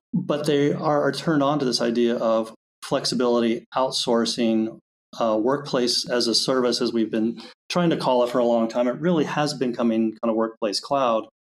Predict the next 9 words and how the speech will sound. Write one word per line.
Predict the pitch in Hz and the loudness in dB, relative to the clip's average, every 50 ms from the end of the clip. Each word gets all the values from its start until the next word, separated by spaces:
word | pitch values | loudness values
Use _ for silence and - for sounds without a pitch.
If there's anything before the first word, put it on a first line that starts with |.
| _ _ _ _ - | _ _ _ _ -8
Uh, | - 123 117 113 110 - | -4 0 0 0 0 0
so | - - 156 139 | 0 0 0 0
I | 135 | 0
think | 131 - - 240 233 - | 0 0 -2 -2 0 0
that | 160 143 139 135 - - - _ _ _ _ _ _ _ _ _ _ _ _ _ _ _ _ _ _ _ | 0 0 0 -2 -2 -6 -10 _ _ _ _ _ _ _ _ _ _ _ _ _ _ _ _ _ _ _
what | - 220 175 156 151 151 | -4 -2 0 0 0 2
we're | 147 135 | 0 0
seeing | 123 - - - 185 180 175 165 | 0 0 0 2 2 2 2 2
is | 143 131 127 123 120 120 120 - - | 0 0 0 0 0 -2 -2 -4 -6